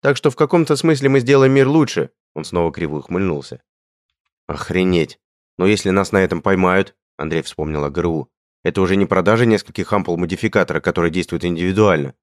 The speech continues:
Даже если мы продадим одну ампулу с газом, его изучат и смогут воспроизводить в любых количествах».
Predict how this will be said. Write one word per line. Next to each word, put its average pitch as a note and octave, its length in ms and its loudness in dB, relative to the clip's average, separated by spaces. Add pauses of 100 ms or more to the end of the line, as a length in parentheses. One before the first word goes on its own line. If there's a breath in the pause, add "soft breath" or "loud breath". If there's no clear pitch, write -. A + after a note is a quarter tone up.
(300)
Даже G2 280 0
если G2 180 -2
мы G2 140 2
продадим G2 420 2
одну G2+ 260 2
ампулу E2+ 280 0
с D#2 80 -10
газом, G#2 440 0
его F#2 260 2
изучат F2+ 340 -4
и E2+ 40 -10
смогут G#2 320 0
воспроизводить G2 580 -4
в G#2 40 -4
любых G#2 220 -2
количествах». A#2+ 680 -4